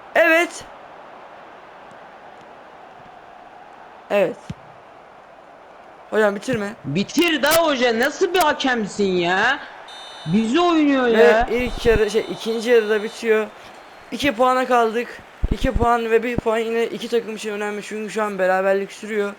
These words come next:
Speaker 1: Ben arkadaşlar, e, defansımı değiştireceğim. Rüdiger'i alacağım.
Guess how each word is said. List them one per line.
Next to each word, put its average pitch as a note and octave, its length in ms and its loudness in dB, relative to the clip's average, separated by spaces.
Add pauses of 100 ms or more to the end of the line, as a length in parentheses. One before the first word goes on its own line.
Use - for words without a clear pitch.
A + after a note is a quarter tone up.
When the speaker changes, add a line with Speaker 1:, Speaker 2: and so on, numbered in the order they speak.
(960)
Speaker 1:
Ben B3+ 120 4
arkadaşlar, B3 560 2 (360)
e, F#3 680 0
defansımı G#3 600 -2
değiştireceğim. F#3+ 680 -4
Rüdiger'i F#3+ 400 -4
alacağım. F3+ 440 -4